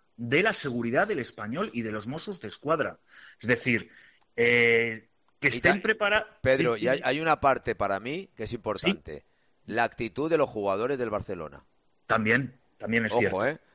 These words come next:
Speaker 2: Que
Speaker 1: Es
Speaker 2: las
Speaker 1: cierto.
Speaker 2: jugadoras del, del Barcelona femenino, dijimos ayer,
Speaker 1: Sí.
Speaker 2: ganaron la Liga al Betis cero nueve,
Speaker 1: Sí.
Speaker 2: bajaron al Betis y celebraron el título en los vestuarios.
Speaker 1: Qué vergüenza,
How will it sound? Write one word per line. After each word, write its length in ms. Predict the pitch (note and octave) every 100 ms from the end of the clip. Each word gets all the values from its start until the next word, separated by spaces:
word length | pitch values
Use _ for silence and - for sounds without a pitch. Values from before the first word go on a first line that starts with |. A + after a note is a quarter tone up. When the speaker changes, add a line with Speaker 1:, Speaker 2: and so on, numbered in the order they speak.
| _
Speaker 2:
Que 100 | A#2
Speaker 1:
Es 40 | A#2+
Speaker 2:
las 60 |
Speaker 1:
cierto. 160 | A#2 G#2+
Speaker 2:
jugadoras 500 | C3 C3 D#3 F3 E3
del, 360 | D#3+ D#3 D3+ C#3
del 200 | C#3+ C3+
Barcelona 520 | C3 C#3 C3+ C#3+ C3+
femenino, 520 | C#3 B2 A#2 A2+ G#2
dijimos 420 | G2+ F2+ A#2+ A2
ayer, 460 | G2+ G2 C#3+ G#3 G3 _ _ _
Speaker 1:
Sí. 220 | - C#3+ E3+
Speaker 2:
ganaron 440 | B2 C3+ E3+ F3
la 80 | D#3
Liga 480 | D3+ C3 A#2+ F#2+ -
al 200 | A2+ A2+ A#2
Betis 400 | D3 C3 - -
cero 300 | E3 G3+ F3+
nueve, 500 | C#3+ C3+ C#3 G3+ A#3 _ _ _
Speaker 1:
Sí. 200 | - B2
Speaker 2:
bajaron 460 | B2+ A#2+ D#3 F#3 F#3+
al 140 | D3+
Betis 520 | B2+ B2 F3+ G#3 - - _ _ _
y 120 | C#3
celebraron 600 | C#3+ C#3 C3 D3 E3 D3+
el 160 | C3+ A#2+
título 600 | G3 G3+ A3+ A#3 - _
en 180 | D3 C#3+
los 160 | C3+ B2+
vestuarios. 840 | B2 - B2 A#2+ G#2 F2 - - _ _ _ _ _ _
Speaker 1:
Qué 80 | A#2
vergüenza, 580 | A2 F#2+ F#2 F2 -